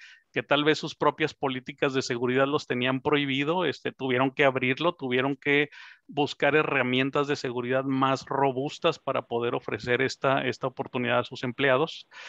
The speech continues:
Entonces, eh, eh, ellos fueron los primeros. Ahora, ¿quién sigue? Pequeñas y medianas empresas. Este, yo creo que algunas se han estado subiendo, este, a bordo de,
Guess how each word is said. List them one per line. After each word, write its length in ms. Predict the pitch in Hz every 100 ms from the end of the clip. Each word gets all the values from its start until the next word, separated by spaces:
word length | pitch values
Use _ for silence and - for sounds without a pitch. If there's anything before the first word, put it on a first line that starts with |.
| - -
Entonces, 640 | 131 123 123 120 131 127 - 135
eh, 640 | 123 117 117 113 117 120 -
eh, 480 | 113 117 117 120 123 156 - - -
ellos 300 | 143 143 170
fueron 200 | 160 160
los 140 | 151 -
primeros. 420 | 123 113 110 113
Ahora, 320 | 123 127 123
¿quién 320 | - 147 147
sigue? 460 | 143 170 160 131 107 - _ _ _ -
Pequeñas 560 | 127 139 143 151 143
y 40 | 147
medianas 520 | 135 127 123 131 139
empresas. 580 | 127 143 160 131 113 -
Este, 460 | 120 117 - 131 120
yo 220 | 135 -
creo 260 | 147 147
que 120 | - 151
algunas 480 | 139 151 160 160
se 180 | - 139
han 160 | 131 143
estado 380 | 131 139 139 143
subiendo, 920 | - 120 123 127 131 143 139 131 -
este, 480 | 120 113 - 123 123
a 140 | 120 120
bordo 420 | 131 135 143 143
de, 260 | 123 120